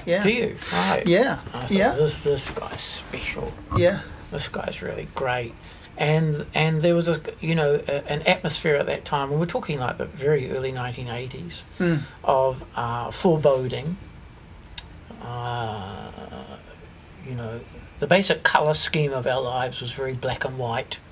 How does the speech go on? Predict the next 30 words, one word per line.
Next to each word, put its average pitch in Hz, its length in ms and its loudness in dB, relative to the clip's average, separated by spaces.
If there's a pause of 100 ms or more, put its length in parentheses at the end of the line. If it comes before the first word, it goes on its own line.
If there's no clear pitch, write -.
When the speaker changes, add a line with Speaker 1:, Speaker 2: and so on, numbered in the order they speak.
(1080)
Speaker 2:
We 135 100 -4
didn't 151 180 2
go 131 220 4
in 131 80 -6
for 135 120 -6
lurid 135 540 0
colours 120 600 -2 (1300)
back - 260 -4
then, 131 260 -6
'cause 135 180 -8
it 127 80 -6
wasn't 143 240 -4
the 127 80 -8
way 135 200 -2
that 127 260 -8
we, 127 320 -8 (640)
uh, 123 560 -4 (1600)
wasn't 156 280 0
the 147 80 0
way 151 100 6
that 151 160 4
we 143 60 4
were 135 140 4
reacting 131 420 0
to 131 120 -6
the 127 120 -8
world 139 260 2
around 147 360 4
us. - 340 -4
Um, 117 380 -6